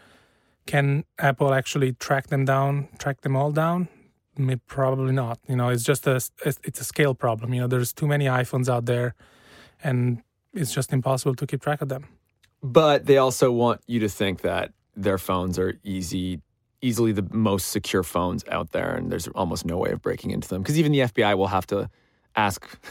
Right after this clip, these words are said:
Speaker 2: <laughs> ask for permission from
Speaker 1: Yeah.
Speaker 2: Apple to get access.
Speaker 1: Yeah, I mean, what Apple is doing is probably not,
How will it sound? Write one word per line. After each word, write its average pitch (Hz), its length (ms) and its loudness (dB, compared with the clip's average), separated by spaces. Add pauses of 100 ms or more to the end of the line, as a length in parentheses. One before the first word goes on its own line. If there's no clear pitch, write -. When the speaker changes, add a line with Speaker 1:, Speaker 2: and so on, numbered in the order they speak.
Speaker 2:
<laughs> - 220 -20
ask 131 200 2
for 123 100 4
permission 107 420 0
from 104 400 0
Speaker 1:
Yeah. 156 400 2
Speaker 2:
Apple 117 340 6
to 113 120 -2
get 107 140 6
access. 101 560 0 (200)
Speaker 1:
Yeah, 165 220 4
I 143 40 4
mean, 151 180 4
what 165 160 4
Apple 190 240 4
is 139 180 0
doing 135 480 4
is 117 140 0
probably 123 320 4
not, 120 440 2